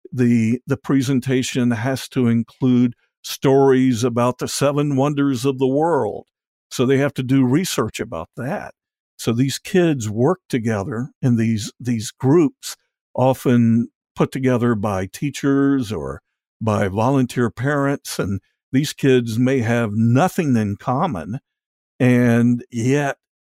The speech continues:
um, they're, they're kind of taught how to work in a team with people where you have nothing in common, who have different skill sets and different preferences for solving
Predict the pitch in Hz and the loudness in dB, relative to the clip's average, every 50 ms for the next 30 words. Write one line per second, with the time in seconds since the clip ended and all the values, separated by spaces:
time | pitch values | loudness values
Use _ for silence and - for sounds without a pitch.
0 | _ _ _ - - 135 127 120 117 113 107 107 110 110 107 110 104 107 123 - | _ _ _ -2 0 2 4 4 2 0 0 -2 -2 -2 -2 -2 -2 -2 -4 -6
1 | - 180 127 135 123 123 120 - - 117 110 - - 135 127 131 120 104 - - | -6 -2 0 2 2 2 0 -2 -4 -6 -6 -4 -4 -2 0 0 0 -2 -4 -6
2 | - - - 151 170 190 165 170 - _ _ _ _ _ _ _ - 120 123 127 | -12 -8 -2 0 0 0 0 -2 -4 _ _ _ _ _ _ _ -4 -2 0 0
3 | 127 117 120 113 104 113 127 139 147 143 _ _ _ _ _ _ - 170 135 123 | 2 2 0 0 0 0 0 2 0 -2 _ _ _ _ _ _ -2 0 2 2
4 | 110 107 - - - 180 165 165 156 143 135 131 139 143 143 _ _ _ _ _ | 2 0 -2 -4 -2 -2 0 2 2 2 2 2 0 -2 -4 _ _ _ _ _
5 | _ - 117 127 113 - - - 165 160 - - 147 139 135 131 123 123 120 123 | _ 0 0 0 0 -2 -6 -4 -4 -4 -4 -2 0 2 2 2 2 0 2 2
6 | 135 135 131 127 135 135 123 117 123 120 123 113 113 120 120 131 131 - 151 135 | 2 4 4 4 4 4 4 2 2 0 0 0 2 2 2 2 0 -2 0 2
7 | 123 113 113 113 - - - 156 156 170 143 123 117 117 127 143 _ _ _ _ | 2 2 2 0 0 -2 -2 -2 0 0 0 0 0 0 -2 -4 _ _ _ _
8 | _ _ - 147 143 123 113 120 120 113 104 123 113 131 151 - - 147 131 - | _ _ 2 2 4 4 4 2 2 0 -2 -2 -2 -2 -2 0 -2 -2 -2 -2
9 | - - - - - 147 156 180 190 180 - - - 107 71 73 - - - - | -6 -12 -10 -4 -2 0 2 2 0 -2 -2 -4 -6 -6 -6 -8 -14 -16 -16 -18
10 | - _ _ _ _ _ _ _ _ - - 120 117 113 110 113 110 107 110 113 | -18 _ _ _ _ _ _ _ _ -4 0 2 2 4 4 2 2 2 2 0
11 | 127 - - 147 143 151 - - 139 120 120 - _ _ _ _ _ _ - - | 0 -2 -4 -2 -2 -2 -2 0 0 0 -2 -4 _ _ _ _ _ _ -10 -4
12 | - 160 190 - - 160 123 - - - 135 101 104 117 - - - _ _ _ | -2 -2 -2 -2 -4 -6 -6 -6 -6 -6 -6 -6 -6 -10 -14 -16 -20 _ _ _
13 | _ _ _ _ _ _ - 143 120 - - 139 120 123 120 104 120 113 107 117 | _ _ _ _ _ _ -4 -4 -2 0 0 0 0 0 0 0 0 0 0 0
14 | 113 | -2